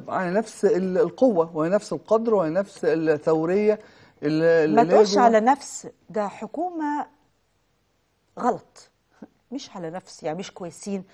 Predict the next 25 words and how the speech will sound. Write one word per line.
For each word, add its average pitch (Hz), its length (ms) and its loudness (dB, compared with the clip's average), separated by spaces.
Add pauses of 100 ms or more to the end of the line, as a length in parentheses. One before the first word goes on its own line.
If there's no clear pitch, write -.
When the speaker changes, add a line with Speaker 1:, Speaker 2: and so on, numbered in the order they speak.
(140)
Speaker 2:
بس - 220 -8
مش 165 160 -14
على 151 120 -4
قدر. 147 320 -6 (320)
Speaker 1:
مم. 123 200 -14 (260)
Speaker 2:
ده 269 120 0 (580)
لا 208 160 6
يوم، 226 400 0 (280)
لا 254 160 8
يمكن 330 580 6
تكون 254 760 0
دولة 294 500 4
شبه 254 520 -2
الثورة. 247 540 0
ما 185 100 -2
أنا 214 100 0
خايفة 320 440 4
على 202 160 4
ثورة 254 240 2
تلاتين 190 440 -4
ستة 220 400 0 (380)
تطلع 285 380 6
ما 208 100 0
ب-، 175 240 -10
ما... 202 100 -6